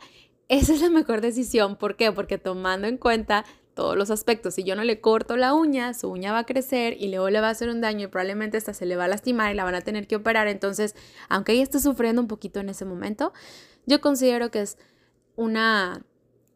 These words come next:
decisión que me va a generar que ella esté más feliz a futuro. Ya cada quien, digo, eso es,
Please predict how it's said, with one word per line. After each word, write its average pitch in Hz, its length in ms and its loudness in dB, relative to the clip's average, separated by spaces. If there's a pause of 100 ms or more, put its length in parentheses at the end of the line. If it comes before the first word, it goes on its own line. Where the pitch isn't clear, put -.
decisión 254 760 2 (480)
que 247 80 0
me 233 140 0
va 202 160 0
a 190 40 -8
generar 202 560 -4 (1120)
que 247 200 6
ella 226 180 2
esté 220 220 -4
más 202 240 -8
feliz - 380 -12
a 208 80 -4
futuro. 370 340 -2 (680)
Ya 302 200 2
cada 339 240 2
quien, 285 240 4
digo, 254 160 4
eso 254 140 4
es, 302 120 0